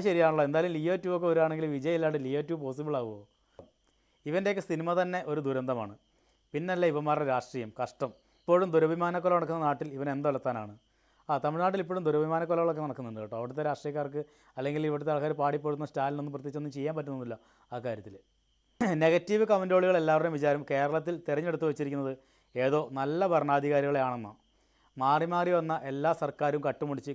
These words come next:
കോടികളുടെ കടബാധ്യത ഉണ്ടാക്കി ഇങ്ങനത്തെ രാഷ്ട്രീയ കോമരങ്ങളെ തിരഞ്ഞെടുത്ത ഊള മലയാളികളാണ് മറ്റുള്ളവരെ കുറ്റം പറയുന്നത്.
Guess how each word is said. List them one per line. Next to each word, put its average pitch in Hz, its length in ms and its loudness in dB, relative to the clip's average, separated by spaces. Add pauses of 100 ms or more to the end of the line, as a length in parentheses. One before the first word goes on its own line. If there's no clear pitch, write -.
(160)
കോടികളുടെ 160 580 0
കടബാധ്യത 143 440 2
ഉണ്ടാക്കി 139 340 -4 (540)
ഇങ്ങനത്തെ 156 400 -2
രാഷ്ട്രീയ 143 400 2
കോമരങ്ങളെ 147 460 2
തിരഞ്ഞെടുത്ത 135 360 -2 (220)
ഊള 156 220 0
മലയാളികളാണ് 135 540 0 (140)
മറ്റുള്ളവരെ 131 440 -4
കുറ്റം 123 240 -10
പറയുന്നത്. 104 360 -10